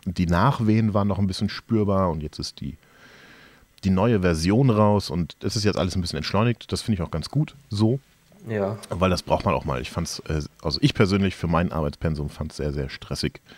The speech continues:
Speaker 1: im, im Jahr zwanzig sechzehn irgendwie.
Speaker 2: Ja, du, ich hab, ich hab auch das Gefühl gehabt, du hast viel zu viel gearbeitet. Also viel
Speaker 1: Ja,
Speaker 2: zu
Speaker 1: hab ich auch.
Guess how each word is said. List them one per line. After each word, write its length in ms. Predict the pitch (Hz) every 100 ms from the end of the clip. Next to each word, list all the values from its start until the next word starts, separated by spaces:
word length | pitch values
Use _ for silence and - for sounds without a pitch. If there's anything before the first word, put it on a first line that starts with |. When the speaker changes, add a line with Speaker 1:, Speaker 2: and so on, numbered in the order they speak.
| - - - _ _
Speaker 1:
im, 300 | 73 73 65 -
im 220 | 76 69
Jahr 320 | - 60 - - _ - _ _ _ _ _ _
zwanzig 400 | - 71 73 71
sechzehn 420 | - - - - - - _ -
irgendwie. 260 | 76 67 - _ _ _ -
Speaker 2:
Ja, 200 | 95 107
du, 120 | 107
ich 160 | 90 110
hab, 80 | 98 -
ich 120 | -
hab 120 | 87
auch 80 | 101
das 100 | -
Gefühl 220 | - 101
gehabt, 220 | 95 85 71
du 40 |
hast 200 | 85 -
viel 180 | - 90
zu 100 | 69
viel 160 | - 76
gearbeitet. 600 | - - 95 82 - -
Also 160 | - -
viel 240 | - -
Speaker 1:
Ja, 80 | 113
Speaker 2:
zu 40 | 127
Speaker 1:
hab 80 | 143
ich 160 | -
auch. 240 | 87 82